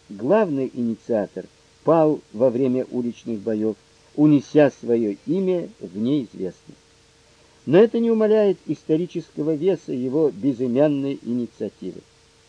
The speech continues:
Ещё важнее другая сторона дела, выводящая нас за пределы казарм. Восстание гвардейских батальонов, вспыхнувшее сюрпризом для либеральных и легально-социалистических кругов,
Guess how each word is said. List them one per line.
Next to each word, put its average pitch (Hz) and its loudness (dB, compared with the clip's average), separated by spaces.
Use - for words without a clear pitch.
Ещё 139 0
важнее 147 4
другая 151 2
сторона 101 -4
дела, 92 -2
выводящая 123 2
нас 131 -2
за 104 -6
пределы 120 -4
казарм. 98 -8
Восстание 160 2
гвардейских 123 0
батальонов, 117 -2
вспыхнувшее 120 -2
сюрпризом 131 -2
для 131 2
либеральных 143 4
и 139 2
легально-социалистических 127 0
кругов, 101 -8